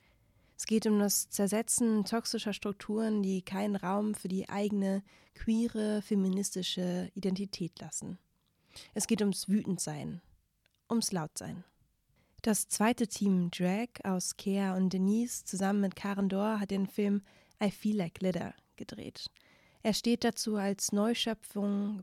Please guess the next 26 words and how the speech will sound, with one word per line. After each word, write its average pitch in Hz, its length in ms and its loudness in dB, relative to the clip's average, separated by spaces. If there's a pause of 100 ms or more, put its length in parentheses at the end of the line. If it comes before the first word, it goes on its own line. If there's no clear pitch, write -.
baut 196 300 -2
einen 190 300 0
safer 208 420 -2
Space 202 480 -2
in 208 80 -2
Form 208 360 -4
einer 185 200 0
Insel 208 360 0
auf - 380 -6 (280)
und 220 120 6
spielt 233 440 0
mit 254 100 2
Fluidität. - 840 -2 (460)
Beide 220 240 6
Filme 233 440 8
wurden 196 200 4
unterstützt 190 640 0
von 196 180 4
der 185 220 4
wunderbaren 190 560 4
Soundkunst 196 840 0
von 175 280 -2
Tammy 214 300 2
Rose 180 420 2
Chinira 185 560 2
Hirioha. 185 720 -2